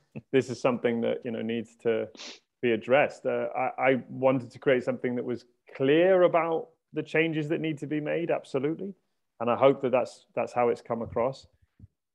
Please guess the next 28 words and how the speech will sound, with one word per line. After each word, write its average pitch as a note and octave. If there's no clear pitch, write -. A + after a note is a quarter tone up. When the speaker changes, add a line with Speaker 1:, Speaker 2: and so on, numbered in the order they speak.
Speaker 2:
But B2+
yeah, D#3+
I D3+
mean, D#3+
I B2+
think F3+
it C#3+
gets -
more C#3
complex C#3+
when B2+
you B2+
start -
to B2+
expand B2
beyond B2
the A#2
borders A#2
of A#2
sport, -
but A2+
it B2
would A#2+
be B2
foolish B2
not C3+
to, B2
because A#2